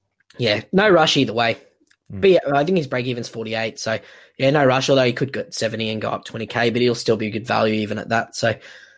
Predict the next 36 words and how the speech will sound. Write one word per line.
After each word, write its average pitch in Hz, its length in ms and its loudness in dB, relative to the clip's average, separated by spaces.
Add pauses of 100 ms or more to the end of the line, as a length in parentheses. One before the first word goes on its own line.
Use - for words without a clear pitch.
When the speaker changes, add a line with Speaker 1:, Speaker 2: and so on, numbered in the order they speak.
(580)
Speaker 1:
yeah, 202 320 6 (260)
no. 143 140 2 (300)
Um, 147 340 0
all 165 100 4
right, 160 280 4
on 175 80 0
the 165 80 2
bright 175 240 2
side, 170 340 2 (140)
I 131 140 -2
can 127 140 -8
get 151 120 -6
my 143 100 -4
questions 127 420 -6
in. 175 200 -6 (100)
Oh, 131 160 -12
Dom, 123 300 -10
you 113 140 -8
bloody 117 320 -10
slacker. 127 540 -2
What 156 160 -4
sort 151 120 2
of 131 80 2
intern 127 340 0
are 113 40 -2
you? 120 140 0
You 113 140 0
don't 120 140 -2
even 117 140 -2
get 113 120 -6
your 120 80 -6
questions 113 380 -4
in 113 80 -4
on 113 140 -6
time. 123 320 -6
<laughs> - 40 -20